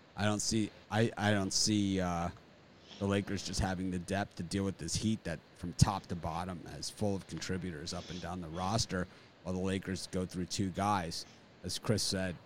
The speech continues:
you know, the Heat got the guy that can guard LeBron. There's one guy out there that can do it just religiously and, you know, and consistently.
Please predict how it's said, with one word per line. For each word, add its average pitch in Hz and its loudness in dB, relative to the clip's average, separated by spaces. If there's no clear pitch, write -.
you 92 -6
know, 80 -6
the 104 2
Heat 123 6
got 107 4
the 101 -2
guy 85 -2
that 87 -4
can 90 -4
guard 80 -4
LeBron. 73 -6
There's 92 -4
one 92 -2
guy 85 -4
out 85 -4
there 82 -6
that 65 -12
can 87 -4
do 80 -4
it 65 -8
just 78 -6
religiously 87 -4
and, 80 -6
you 78 -10
know, 62 -6
and 71 -6
consistently. - 0